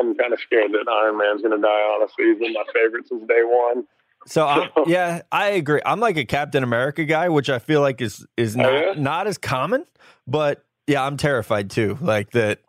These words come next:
Speaker 2: that it's all
Speaker 1: Yeah,
Speaker 2: just gonna
Speaker 1: I mean
Speaker 2: disappear. <laughs> So, so I feel ya.
Speaker 1: <laughs> Right.
Speaker 2: Yeah, I feel ya. What about Star
Speaker 1: Yeah.
Speaker 2: Wars? Do you, are you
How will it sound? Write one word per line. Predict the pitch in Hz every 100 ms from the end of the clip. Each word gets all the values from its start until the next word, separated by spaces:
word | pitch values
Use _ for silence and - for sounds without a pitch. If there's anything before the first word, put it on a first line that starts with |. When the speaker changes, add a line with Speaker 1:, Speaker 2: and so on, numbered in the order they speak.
| _ _ - 151 _ _
Speaker 2:
that | 127
it's | 127 -
all | 104
Speaker 1:
Yeah, | 101
Speaker 2:
just | 98
gonna | 135 107
Speaker 1:
I |
mean |
Speaker 2:
disappear. | 113 107 104 113 101 98
<laughs> |
So, | - 220 - 131 - 190 - - - 285 -
so | -
I | 349
feel | 311 151 107
ya. | 107
Speaker 1:
<laughs> |
Right. | 151 147
Speaker 2:
Yeah, | 147 113 - _ _ -
I | 143
feel | 156 131
ya. | 117
What | 156 226
about | 226 156
Star | - 143 143
Speaker 1:
Yeah. |
Speaker 2:
Wars? | 120 104 101
Do | 139
you, | 202 202
are | 160
you | 175 233 180